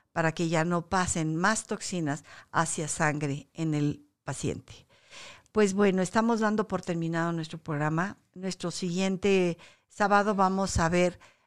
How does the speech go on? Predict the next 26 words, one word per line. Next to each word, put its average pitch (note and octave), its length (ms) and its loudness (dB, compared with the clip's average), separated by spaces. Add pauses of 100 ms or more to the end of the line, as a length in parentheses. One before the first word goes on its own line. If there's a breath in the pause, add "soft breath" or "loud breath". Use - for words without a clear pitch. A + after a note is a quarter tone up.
(120)
las F3+ 320 4
dosis A#3 580 0
de F3+ 200 0
todos A#3+ 480 0
los A3 140 0
nutracéuticos F3+ 960 -2
que G3 120 -4
son G#3+ 320 0 (240 loud breath)
necesarios G#3 1040 0 (320 loud breath)
antes C4 580 0
de G3 300 4
emplear G3 560 2 (320 soft breath)
de F#3 200 2
inicio G#3+ 640 2
un G#3 540 0
fungicida F#3+ 800 -2 (320 loud breath)
que F#3+ 140 -2
pueda F#3+ 560 2
generar E3 420 0
más D#3 260 -2
malestar. C#3 600 -2 (320 loud breath)
Vamos A3 340 2
a G3+ 60 -2
hacer G3 300 0
una F#3+ 180 0
regeneración D#3+ 760 -2